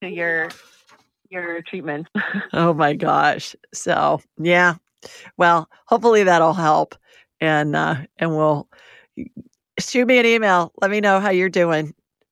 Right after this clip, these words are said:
Speaker 2: I hope you feel better. Thanks for calling. Let's go to, uh, let's see who's next. Let's go to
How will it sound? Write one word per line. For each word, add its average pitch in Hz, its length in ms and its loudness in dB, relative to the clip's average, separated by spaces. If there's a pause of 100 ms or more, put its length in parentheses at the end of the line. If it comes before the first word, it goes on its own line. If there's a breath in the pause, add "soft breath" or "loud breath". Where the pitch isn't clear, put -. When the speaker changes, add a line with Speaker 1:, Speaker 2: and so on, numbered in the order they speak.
(260)
Speaker 2:
I 185 100 0
hope 190 240 0
you 202 140 0
feel 160 320 2
better. 160 500 0 (400)
Thanks 175 320 -4
for 185 160 -2
calling. 156 600 0 (420 soft breath)
Let's 254 360 0
go 214 760 0 (100)
to, 196 800 0
uh, 175 720 0 (280)
let's 226 180 -8
see 233 180 -4
who's 196 400 -4
next. - 760 -6 (460)
Let's 254 240 -4
go 202 520 0
to 175 1300 -2